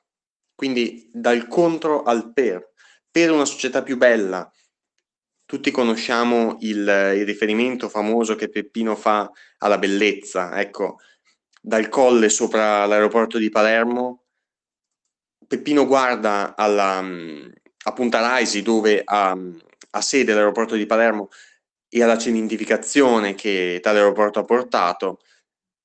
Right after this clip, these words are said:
e fa una riflessione sulla bellezza, sul fatto che le mafie tolgono la bellezza ai territori,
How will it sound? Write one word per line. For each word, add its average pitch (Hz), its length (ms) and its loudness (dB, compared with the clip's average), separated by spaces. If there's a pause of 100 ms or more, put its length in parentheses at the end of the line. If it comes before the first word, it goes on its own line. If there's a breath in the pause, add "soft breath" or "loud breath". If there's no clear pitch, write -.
e 139 140 -4
fa 160 100 2
una 151 140 4
riflessione 113 460 2
sulla 104 200 0
bellezza, 92 720 -4 (1120)
sul - 180 -8
fatto 131 220 2
che 135 100 0
le 123 80 2
mafie 131 380 0
tolgono 117 500 2
la 101 140 4
bellezza 101 460 -2
ai 98 80 -2
territori, 110 720 -4